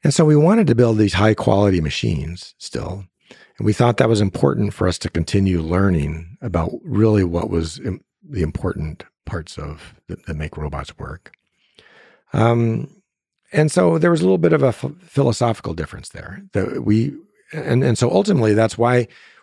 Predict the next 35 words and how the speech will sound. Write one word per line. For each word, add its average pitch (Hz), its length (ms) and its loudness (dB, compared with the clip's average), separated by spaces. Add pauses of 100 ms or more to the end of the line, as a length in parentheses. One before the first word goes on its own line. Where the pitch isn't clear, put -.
we're 131 100 4
building 117 320 2
robots 104 320 2
for 101 160 -4
the 95 100 -2
industrial 92 600 -8
sector - 400 -12
now, 80 400 -12
because 120 320 2
the 127 280 2 (320)
industry 110 720 2 (640)
can 143 140 4
afford 123 520 2
a 107 100 0
more 90 200 4
expensive 80 480 -2
machine 90 680 -6
because, 98 720 0
you - 120 -2
know, 90 60 2
their 98 180 2
productivity 90 920 0 (380)
depends 92 420 -2
on 80 500 -4 (100)
keeping - 260 -6
their 76 120 -6
factory 82 400 -2
going. 78 400 -4
And 101 120 -2
so 117 340 2 (640)
if 175 420 -2
Spot 127 380 0
costs, - 500 -2 (140)
you 233 140 -4
know 95 360 -2